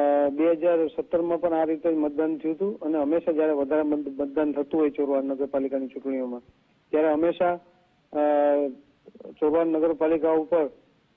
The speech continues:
હંમેશા કોંગ્રેસનું, કોંગ્રેસને શાસન પ્રજા સોંપતી હોય છે, એટલે આ વખતે પણ વધારે મતદાન થયું છે. એટલે એના માટે કોંગ્રેસમાંથી તમામ ચોવીસે ચોવીસ ઉમેદવાર જીતી અને અઢાર તારીખના રોજ કોંગ-, અ,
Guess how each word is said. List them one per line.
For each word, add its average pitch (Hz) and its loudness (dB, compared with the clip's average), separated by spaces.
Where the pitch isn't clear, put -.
હંમેશા 156 0
કોંગ્રેસનું, 160 -2
કોંગ્રેસને 165 0
શાસન 160 -2
પ્રજા 156 -2
સોંપતી 156 -2
હોય 165 2
છે, 175 -2
એટલે 151 2
આ 143 0
વખતે 160 0
પણ 165 0
વધારે 160 2
મતદાન 160 -2
થયું 175 -4
છે. 165 -2
એટલે 151 0
એના 165 2
માટે 165 0
કોંગ્રેસમાંથી 165 0
તમામ 175 0
ચોવીસે 170 0
ચોવીસ 165 0
ઉમેદવાર 165 2
જીતી 156 -2
અને 151 -4
અઢાર 151 2
તારીખના 156 0
રોજ 156 2
કોંગ-, 170 2
અ, 156 4